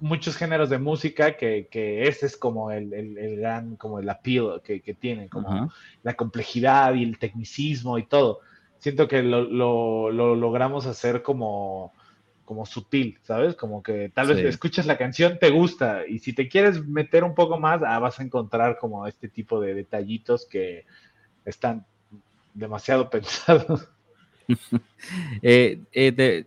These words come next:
Speaker 2: te pregunto a Japón, y yo creo que, que, que yo creo que no, nos vamos ya mismo con esto. Eh, la última pregunta, bueno, eh, aparte de el, el proceso,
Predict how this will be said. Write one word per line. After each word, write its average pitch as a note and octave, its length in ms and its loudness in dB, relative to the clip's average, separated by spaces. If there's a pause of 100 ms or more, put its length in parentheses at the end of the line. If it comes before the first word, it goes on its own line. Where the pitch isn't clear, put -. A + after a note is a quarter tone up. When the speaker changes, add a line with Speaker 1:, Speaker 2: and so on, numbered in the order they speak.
Speaker 2:
te B2+ 120 2
pregunto B2 480 4
a A#2+ 180 4
Japón, A#2 400 0
y G#2+ 140 -4
yo G#2 140 0
creo A2+ 160 0
que, A#2 440 2
que, G2+ 560 -2
que F#2+ 180 -6
yo F2+ 120 -4
creo F#2+ 160 -4
que G#2 80 -2
no, F#2+ 240 -4
nos F#2 260 -10
vamos F2+ 260 -6
ya G2+ 120 -6
mismo G2+ 260 -6
con G2+ 180 -4
esto. G2+ 500 -4
Eh, G2 400 -2 (240)
la G2+ 160 0
última A2 260 -2
pregunta, G#2 760 -4
bueno, G2+ 220 -6 (840)
eh, G#2+ 420 2
aparte G2+ 380 -2
de G2+ 260 -2
el, G#2 720 -2 (160)
el A#2+ 160 0
proceso, B2 640 -2